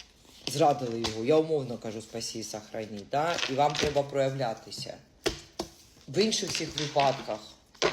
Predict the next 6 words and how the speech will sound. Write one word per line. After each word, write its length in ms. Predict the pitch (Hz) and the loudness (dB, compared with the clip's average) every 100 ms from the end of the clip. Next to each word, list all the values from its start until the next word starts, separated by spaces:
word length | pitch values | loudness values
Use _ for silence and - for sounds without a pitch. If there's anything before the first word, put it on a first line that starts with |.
| 139 | 0
проявитися 600 | 156 160 175 165 147 151 | 2 2 0 -4 -4 -4
можете, 580 | 147 127 113 113 - 101 - _ | -4 -6 -8 -12 -14 -16 -16 _
але 480 | - 139 131 120 107 - - _ - | 0 2 2 0 -4 -12 -20 _ -6
що 260 | - 170 | -2 0
це 260 | 170 - 147 | -2 0 0
дасть? 560 | 135 117 104 - - | 2 -2 -2 -8 -12